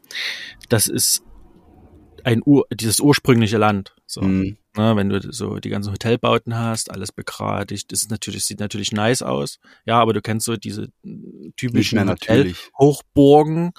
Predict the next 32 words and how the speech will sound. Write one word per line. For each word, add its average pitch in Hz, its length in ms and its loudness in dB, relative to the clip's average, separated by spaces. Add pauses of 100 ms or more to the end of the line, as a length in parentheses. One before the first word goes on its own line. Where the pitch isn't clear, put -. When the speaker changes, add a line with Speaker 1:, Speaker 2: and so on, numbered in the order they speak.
(140)
Speaker 2:
Mhm. 92 360 -8 (760)
Speaker 1:
Und, 117 680 4
ähm, 113 440 4
ja, 165 280 6
da, 113 320 0
da 110 200 -4
ist - 160 -6
der 113 120 0
Vibe 113 220 0
schon 139 140 -4
ein 139 60 -2
ganz 139 180 0
anderer. 104 420 -2 (320)
Speaker 2:
Mhm. 104 300 -2 (1080)
Okay. 104 360 0 (1300)
Ich - 160 -6
wollte 127 160 4
dich - 180 -4
mal 113 180 2
fragen, 117 420 2 (600)
was - 160 -6
habt - 180 -4
ihr 135 60 2
denn 123 160 0
eigentlich 110 520 -4
auf 110 160 -10
eurer 104 280 -2
Tour 117 280 -2
so 104 160 -2
für 95 240 -6
Straßenverhältnisse 104 1300 -2
vorgefunden? 92 840 -8